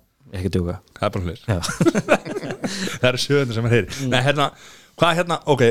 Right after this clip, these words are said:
Speaker 2: þú ert komin þá Amsterdam, hættir þar.
Speaker 1: Já.
Speaker 2: Ja, ferð
Speaker 1: Eða búin
Speaker 2: þaðan.
Speaker 1: þar,
Speaker 2: Já.
Speaker 1: klára.
Speaker 2: Já,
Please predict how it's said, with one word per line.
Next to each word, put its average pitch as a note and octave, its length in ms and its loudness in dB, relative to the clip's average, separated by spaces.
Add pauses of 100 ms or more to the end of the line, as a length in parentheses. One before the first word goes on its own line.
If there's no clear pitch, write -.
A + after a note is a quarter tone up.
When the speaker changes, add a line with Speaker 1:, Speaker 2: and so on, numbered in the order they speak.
(120)
Speaker 2:
þú D#3 180 6
ert D3+ 100 2
komin F3 280 4
þá E3 60 4 (460)
Amsterdam, D3+ 520 0 (400)
hættir D#3+ 320 2
þar. B2+ 220 2 (200)
Speaker 1:
Já. D3 140 2
Speaker 2:
Ja, A#2+ 140 6 (220)
ferð - 200 2
Speaker 1:
Eða C#3+ 100 2
búin D3+ 140 4
Speaker 2:
þaðan. B2+ 240 2
Speaker 1:
þar, C3+ 100 -2
Speaker 2:
Já. C#3 160 -2
Speaker 1:
klára. C#3 340 2
Speaker 2:
Já, - 160 -2